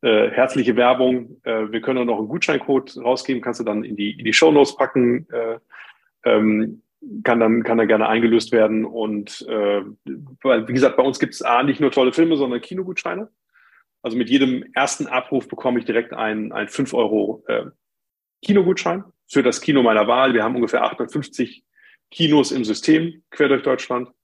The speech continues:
Äh, mit jedem weiteren fünften Gutschein gibt's dann wieder einen fünf Euro Kinogutschein. Also wir laden auch ein, sozusagen dann mal wieder ins Kino zu gehen. Ähm,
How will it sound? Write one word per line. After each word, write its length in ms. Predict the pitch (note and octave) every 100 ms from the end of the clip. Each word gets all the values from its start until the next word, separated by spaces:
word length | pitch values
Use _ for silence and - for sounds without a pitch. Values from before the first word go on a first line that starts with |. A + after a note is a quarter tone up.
| _ _ _ _ _
Äh, 180 | A#2 A2
mit 160 | A2+ A#2+
jedem 200 | C3+ B2+ - -
weiteren 320 | B2 A#2+ A#2
fünften 380 | - A3 - D#3
Gutschein 240 | D#3 C3+
gibt's 140 | A#2+
dann 100 | A#2+
wieder 160 | B2 D#3
einen 80 | D3
fünf 180 | E3 C#3+
Euro 180 | C3+
Kinogutschein. 640 | C3+ C#3+ B2+ B2+ - A#2 A#2+
Also 240 | G#2 G2+
wir 320 | A2+ A2 - - B2+ B2 D3
laden 500 | C3+ C3 A#2+ C3 C#3+
auch 220 | B2 B2
ein, 280 | C3 B2+ D3+
sozusagen 540 | C#3 - C3 B2+ A#2+ A#2+
dann 100 | A2+
mal 160 | A2+
wieder 200 | A2+ A#2+
ins 100 | G#2+
Kino 240 | - F#3 E3+
zu 160 | D3+
gehen. 240 | C3 C3 B2+ _ _ _ _ _ _ -
Ähm, 480 | A#2+ A#2 A2+ A2